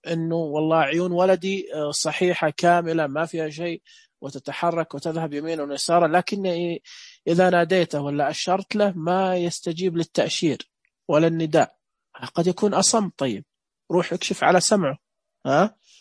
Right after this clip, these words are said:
ولا، ولا أعمى، ولا أعمى يمكن علاجه،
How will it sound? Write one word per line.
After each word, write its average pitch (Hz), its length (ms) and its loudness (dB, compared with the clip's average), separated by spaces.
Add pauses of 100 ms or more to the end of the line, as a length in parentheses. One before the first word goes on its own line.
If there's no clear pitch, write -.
(160)
ولا، 180 600 6 (260)
ولا 190 260 6
أعمى، 208 420 2 (440)
ولا 233 340 0
أعمى 240 440 0
يمكن 240 300 -8
علاجه، 220 440 -6